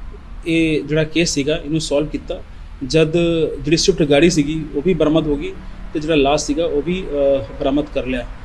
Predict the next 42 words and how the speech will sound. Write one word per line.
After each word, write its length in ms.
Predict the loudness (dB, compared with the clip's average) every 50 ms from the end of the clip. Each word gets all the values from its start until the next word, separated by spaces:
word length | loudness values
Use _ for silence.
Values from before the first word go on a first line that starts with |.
| -14 -14 -12 -12 -8 -2 0
ਇਸ 220 | 0 0 2 0 0 2 2 0 0 0 -2
ਮੁਕੱਦਮੇ 380 | -2 0 0 2 2 2 2
ਵਿੱਚ, 360 | 2 2 0 -2 -2 -4 -4
ਅ, 480 | -6 -8 -10 -12 -12 -12 -14 -12 -6 -4 0 0 2 2 0 -2 -4 -2 2
ਬੋਹੜ 220 | 4 4 4 4
ਸਿੰਘ 280 | 2 0 0 0 0 -2 -6 -8 -12 -12 -12 -12 -12 -12 -12 -10 -6
ਜਿਹੜਾ 160 | 0 2 2 2
ਦੋਸ਼ੀ 380 | 2 2 0 0 0 0 0
ਹੈ, 60 | 2
ਉਹਦੀ 200 | 2 2 2 2
ਗ੍ਰਿਫਤਾਰੀ 460 | 2 2 0 2 2 2 4 4 2 0
ਹੋ 80 | 0
ਗਈ 200 | -2 -2 -4 -4
ਹੈ 60 | -6 -6 -8 -10 -10 -12 -12 -12 -8 -2
ਤੇ 140 | 0 0 2
ਜਿਹੜਾ 180 | 2 2 2 4
ਬਲਵਿੰਦਰ 600 | 4 2 2 2 2 4 4 4 4 4 2 0
ਸਿੰਘ 280 | -2 0 2 2 2 2
ਦਾ 220 | 2 2 0 0
ਨ-, 280 | 0 0 0 0 -2 -2 -4 -4
ਦੀ 380 | -6 -2 0 2 2 4 4 2
ਨੂੰਹ 240 | 2 4 4 4 4
ਸੀ 260 | 4 2 0 -2 -2 -4 -4 -6 -6 -4 -6 -4 -4 -4 -6 -4 0
ਅਮਨਦੀਪ 360 | 2 2 4 4 4 2 2
ਕੌਰ, 240 | 2 2 2 2 -2 -6 -6
ਉਹਦੀ 160 | -4 -2 0 2
ਗ੍ਰਿਫਤਾਰੀ 440 | 2 2 2 2 2 2 2 2
ਹੋ 100 | 0 -2
ਗਈ 180 | -2 -4 -6 -8 -10 -12 -14 -14 -14 -12 -12 -8 -2 0
ਤੇ 240 | 2 2 4 2
ਜਿਹੜਾ 160 | 2 2 0 0
ਤੀਜਾ 340 | 0 0 -2 2 2 2
ਬੰਦਾ 260 | 4 4 2 2 2 2
ਸੀ, 300 | 0 0 -2 -2 -2 -4
ਅ, 680 | -8 -10 -12 -12 -12 -12 -12 -10 -6 -4 -2 -2 -2
ਗੌਰਵ, 440 | -2 0 0 4 4 4 4 2 -2 -10 -12 -12 -12 -12 -8 -2 0
ਉਹਨੂੰ 200 | 2 2 2 2
ਪ੍ਰੋਡਕਸ਼ਨ 360 | 2 0 0 0 0 0 0
ਵਾਰੰਟ 180 | 2 2 2
ਤੇ 60 | 0 0
ਲਾ 140 | 0 0
ਕਰਕੇ 340 | -2 -4 -6 -8 -10 -10 -10